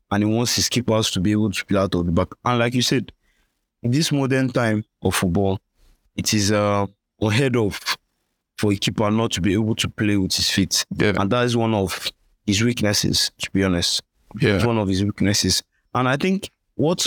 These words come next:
Speaker 1: Man U and Eric have to look at is this. They have to weigh pros and cons. And so you ask yourself,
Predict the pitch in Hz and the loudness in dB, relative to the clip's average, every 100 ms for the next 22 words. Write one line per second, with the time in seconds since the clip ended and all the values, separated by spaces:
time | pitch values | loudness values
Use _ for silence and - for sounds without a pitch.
0 | - 135 139 143 139 135 73 98 101 - | -4 -2 0 2 2 0 0 0 -2 0
1 | 104 113 95 117 113 - - 90 - _ | 0 0 0 -2 -2 -2 0 0 -2 _
2 | _ _ - 110 123 98 - 92 - 95 | _ _ -4 -2 0 0 0 0 0 0
3 | - - _ _ _ _ _ - 113 151 | 0 -2 _ _ _ _ _ -2 0 0
4 | 139 - 98 113 113 120 _ _ _ _ | 0 -2 0 0 0 -2 _ _ _ _
5 | - 107 104 95 - 87 87 95 87 85 | -4 0 0 0 -2 -2 -2 0 0 0
6 | - - _ _ _ _ _ _ _ _ | -2 -6 _ _ _ _ _ _ _ _
7 | - 104 127 117 110 143 - 113 - 117 | -4 -2 0 0 0 0 0 -2 0 -2
8 | 101 - | -2 -6